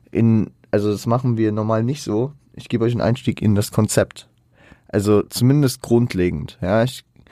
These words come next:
gebe euch grundlegend das Konzept des Albums an die Hand, weil ich das halt auch tun werde aus später genannten Gründen, äh, wird es vorher auch einen Disclaimer geben, äh,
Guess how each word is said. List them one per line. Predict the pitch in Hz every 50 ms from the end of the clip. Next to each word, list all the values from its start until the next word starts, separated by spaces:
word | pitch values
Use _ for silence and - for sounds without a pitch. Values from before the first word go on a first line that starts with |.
| _ _ _ _
gebe | - 120 123 107
euch | 104 -
grundlegend | - - 123 143 160 - - 123 123 127 123 135 139 135 151 - - - - -
das | 107 - -
Konzept | - 117 107 107 - - 123 123 - -
des | 107 - -
Albums | - 110 110 113 113 98 - -
an | 90 92
die | 87 85 104
Hand, | 95 90 98 110 123 - _ _ _ _ _ _ _ _ _ _ _
weil | - 104 104 110
ich | 117 113 -
das | - 131 143 - - 139
halt | 135 120 123 - -
auch | 87 -
tun | - - - 131 131 123 107 98
werde | 110 113 120 123 110 110
aus | 104 76 95 104 - - - -
später | - - - - 110 107 120 107
genannten | 98 101 95 104 101 - 98
Gründen, | 92 98 104 113 120 110 95 95 95 104 120 123 - _ _ _ _ _ _ _ _
äh, | - - 104 104 104 101 98
wird | 98 110 -
es | - -
vorher | - 107 104 95
auch | 101 98
einen | - 104
Disclaimer | 98 98 - - - 104 110 110 101 92
geben, | 90 - 92 90 95 123 147 - - _ _ _ _ _ _ _ _ _ _ -
äh, | - 98 98 95 95 95 92